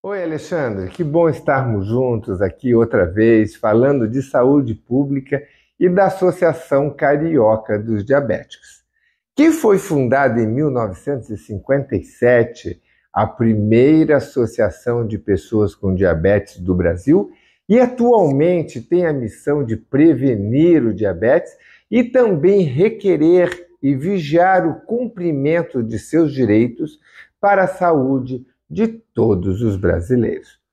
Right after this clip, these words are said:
Portanto, a nossa atuação é bastante abrangente e temos atualmente duas prioridades que consideramos muito importante para as pessoas com diabetes.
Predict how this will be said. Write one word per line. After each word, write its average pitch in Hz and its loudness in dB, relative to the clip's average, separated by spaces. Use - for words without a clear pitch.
Portanto, 156 0
a 156 0
nossa 220 0
atuação 160 -2
é 147 -2
bastante 170 0
abrangente 117 -2
e 262 2
temos 254 0
atualmente 165 0
duas 214 0
prioridades 143 0
que - -12
consideramos 143 0
muito 170 0
importante 131 -4
para 151 2
as 143 0
pessoas 123 -2
com 104 -12
diabetes. - -8